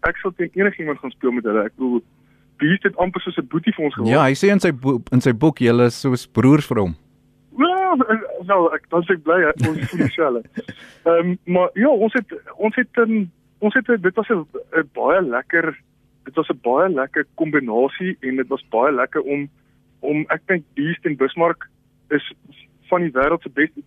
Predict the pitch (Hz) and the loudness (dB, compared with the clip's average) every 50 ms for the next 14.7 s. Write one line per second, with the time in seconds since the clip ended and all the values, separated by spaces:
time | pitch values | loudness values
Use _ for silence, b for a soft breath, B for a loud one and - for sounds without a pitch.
0 | _ - 120 120 143 185 190 - 160 170 175 - - - - 233 175 196 233 - | _ -4 0 2 2 0 0 -2 -6 -8 -8 -8 -4 -2 0 2 2 0 0 -4
1 | - - _ _ _ _ _ _ - 170 175 170 170 165 170 175 190 185 - - | -12 -20 _ _ _ _ _ _ -2 0 2 2 2 0 -2 -2 0 0 0 0
2 | - 139 - - 160 165 180 190 185 - - 185 165 151 139 135 143 165 202 226 | -2 -2 -2 -2 0 0 0 0 -2 0 0 -2 -2 0 -2 -2 0 2 2 2
3 | 208 165 135 131 143 160 165 170 170 - - _ _ _ _ _ _ _ _ _ | 2 0 0 0 2 2 2 2 0 0 -4 _ _ _ _ _ _ _ _ _
4 | 143 156 147 147 170 220 202 156 147 160 160 - - 175 156 156 139 135 147 175 | -10 -4 0 2 2 2 2 2 0 -2 -2 -2 -4 -4 -2 -2 0 2 2 0
5 | 165 143 - _ 143 139 - _ - 117 117 131 139 151 147 - 147 143 139 143 | 0 -2 -8 _ -4 -4 -4 _ -2 0 0 0 0 -2 -4 -4 -6 -2 -2 -2
6 | - - 127 120 143 165 - - 110 - - 139 139 139 - _ _ _ _ _ | -2 -2 -6 -6 -4 -6 -6 -6 -6 -4 2 2 2 2 0 _ _ _ _ _
7 | _ _ _ _ - 165 156 170 175 170 - 156 165 165 - - 190 185 185 - | _ _ _ _ -6 -4 -4 -2 -4 -4 -4 -4 -6 -6 -2 -2 -2 -2 -2 -2
8 | - 202 - 196 170 156 165 165 175 165 170 - - - 180 170 165 123 143 143 | -6 -6 -4 -4 -4 -2 -2 -4 -4 -6 -8 -10 -4 -2 0 2 2 2 0 -2
9 | - 156 170 165 - - 170 165 - - 180 170 170 - - 151 - - 160 147 | -2 -2 -4 -4 -2 -2 -2 -2 -2 -4 -2 -2 -2 -2 -4 -6 -4 -6 -4 -4
10 | 147 - - - 185 139 101 92 - - _ _ _ _ _ _ _ _ _ - | -4 -4 -2 0 0 0 0 -2 -6 -12 _ _ _ _ _ _ _ _ _ -18
11 | 104 95 - _ b b b b b b b b b b b b b b b b | -18 -18 -18 _ b b b b b b b b b b b b b b b b
12 | b b b _ - 156 160 160 165 160 160 151 151 165 185 190 185 185 175 170 | b b b _ 0 2 4 4 4 4 4 4 4 4 4 4 4 4 4 4
13 | 170 185 170 175 175 - 180 - - - 170 170 170 165 160 165 165 156 - 151 | 2 2 0 0 0 0 -2 -4 -2 0 2 2 4 4 2 2 0 2 2 2
14 | 143 135 135 143 - - 170 165 165 165 160 156 151 151 | 4 4 2 2 0 0 2 4 4 6 6 4 4 2